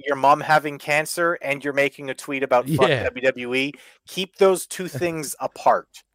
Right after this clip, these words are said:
Speaker 1: okay?
Speaker 2: Apart.
Speaker 1: The, the different, different places. Keep 'em away from each other.
Speaker 2: As Retro said, and it's, uh, <laughs> we agree. What the heck?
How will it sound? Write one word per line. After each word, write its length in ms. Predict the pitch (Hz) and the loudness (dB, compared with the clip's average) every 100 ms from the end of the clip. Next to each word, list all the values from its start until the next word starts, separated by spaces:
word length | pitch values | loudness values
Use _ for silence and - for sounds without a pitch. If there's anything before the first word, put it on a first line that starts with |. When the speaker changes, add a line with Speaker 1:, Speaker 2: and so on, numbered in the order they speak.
| _ | _
Speaker 1:
okay? 300 | - 127 143 _ _ 127 | -4 -4 -4 _ _ -6
Speaker 2:
Apart. 640 | 123 - 123 120 101 90 | -6 -6 0 0 0 -4
Speaker 1:
The, 80 | 135 | -12
the 60 | - | -2
different, 380 | 170 - 180 160 _ | -2 0 -2 -4 _
different 380 | 180 175 185 160 | 0 2 -2 -4
places. 720 | - 147 117 - - - - _ _ _ _ | 2 2 2 -8 -12 -12 -12 _ _ _ _
Keep 220 | 139 139 | -8 -4
'em 80 | 156 | 0
away 240 | 147 131 | 4 2
from 200 | - 113 | 2 -12
each 200 | 98 - | -14 -10
other. 260 | 90 71 - _ _ _ - - - _ | -10 -10 -20 _ _ _ -20 -20 -20 _
Speaker 2:
As 320 | 131 131 113 120 | 0 0 0 0
Retro 340 | 156 - 123 | 0 2 0
said, 320 | - 117 123 | 0 0 0
and 220 | 120 123 | -2 -6
it's, 180 | 123 - | -8 -6
uh, 400 | 139 131 131 147 - - | -6 -6 -6 -6 -8 -16
<laughs> 140 | - | -6
we 160 | 139 165 | 0 2
agree. 480 | 117 131 156 117 110 - - 110 - | 2 2 2 0 -6 -18 -18 -16 2
What 180 | 185 | 2
the 100 | - | 6
heck? 460 | 170 202 143 - - | 6 6 4 -2 -18